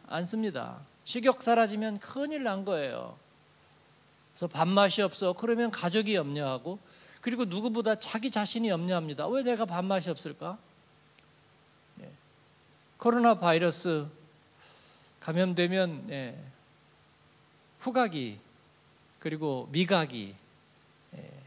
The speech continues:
사라진다 그래요. 그래서 그 얘기를 들으니, 아, 코로나 바이러스 맞구나 생각하는 거죠. 죽음에 이르는 병에 우리가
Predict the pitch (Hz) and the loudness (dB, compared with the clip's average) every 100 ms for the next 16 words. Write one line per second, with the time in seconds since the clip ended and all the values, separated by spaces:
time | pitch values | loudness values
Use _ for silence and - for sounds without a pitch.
0 | - _ - 202 190 156 131 113 98 - | -20 _ 0 2 2 -2 -2 -4 -4 -8
1 | - 127 101 127 - - - - _ - | -10 -10 -10 -14 -20 -20 -20 -20 _ -20
2 | _ _ 165 160 175 - 180 170 170 170 | _ _ -8 -4 -4 2 2 4 2 2
3 | 170 156 156 - 156 151 139 139 135 135 | 0 0 -4 -6 -4 -4 -4 -2 -2 -4
4 | 214 220 214 147 135 143 - 151 147 135 | -4 2 2 2 0 -2 -4 -4 -2 -2
5 | 139 - 190 139 110 104 110 _ _ _ | -4 -4 -2 -2 -2 -8 -14 _ _ _
6 | - - 208 202 196 196 143 117 131 - | -10 -4 0 0 -2 -6 -8 -10 -16 -20
7 | - - - 202 254 262 247 226 233 233 | -20 -14 -2 4 8 10 8 8 6 4
8 | 196 185 180 190 175 165 165 156 160 151 | 6 6 6 6 4 2 -4 0 2 0